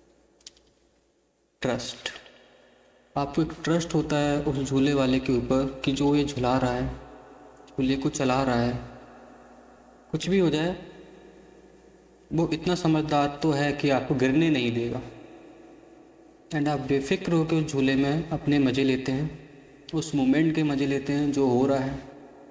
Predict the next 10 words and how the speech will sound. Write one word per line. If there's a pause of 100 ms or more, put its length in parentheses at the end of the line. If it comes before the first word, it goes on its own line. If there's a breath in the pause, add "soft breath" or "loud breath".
(1040)
उस
करंट
सिनेरियो
के
मज़े
लेते
हैं। (2000)
But
what
happened?